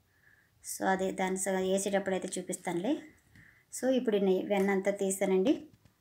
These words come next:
ఇప్పుడు ఇందులో ఉన్నటువంటి వాటర్ అంతా కూడా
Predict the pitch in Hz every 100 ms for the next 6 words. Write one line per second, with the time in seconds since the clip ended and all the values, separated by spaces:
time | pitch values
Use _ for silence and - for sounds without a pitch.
0 | _ _ _ _ _ _ _ _ - 254
1 | 285 285 233 214 214 202 202 190 190 196
2 | 190 214 202 202 190 185 190 202